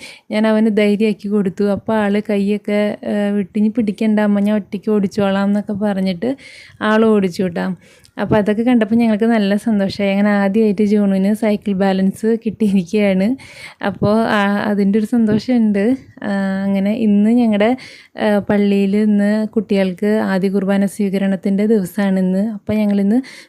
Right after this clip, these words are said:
പള്ളിയിലൊക്കെ പോയി. അപ്പോൾ, ആ, കുറേ മാലാഖ കുട്ടികളെ ഞങ്ങൾ കണ്ടു പള്ളിയിൽ ഇന്ന്. അങ്ങനെ, ആ, നല്ല തിരക്കായിരുന്നു, അതുകൊണ്ട് വീഡിയോ ഒന്നും എടുക്കാൻ പറ്റിയില്ല.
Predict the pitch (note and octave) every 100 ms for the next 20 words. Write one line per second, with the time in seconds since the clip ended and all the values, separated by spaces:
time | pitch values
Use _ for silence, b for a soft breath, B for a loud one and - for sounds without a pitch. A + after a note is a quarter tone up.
0 | _ G#3+ G#3 G3+ G3+ A3 G#3+ A3 G3+ F#3+
1 | G#3 A#3 B B - G3+ - G#3+ A3+ G#3+
2 | G#3 F#3+ G3 G3 G3+ A#3+ B3+ A3+ G#3+ G#3
3 | G3 - F#3+ G#3 G3+ G#3+ A#3 G#3+ G#3 A3+
4 | G#3+ G3 G3+ G3+ F#3+ F#3 F#3+ G3+ F#3+ G3+
5 | A3+ B B B - G3+ G3+ G3 G#3 A3+
6 | B3 A3+ G#3+ G3+ G3 A3 A#3 B3 A3 A3+
7 | A3 G3+ G#3+ G3+ G3+ G#3+ G3+ F#3 G#3 A#3
8 | G#3+ G#3 G#3+ A3 - G3+ F#3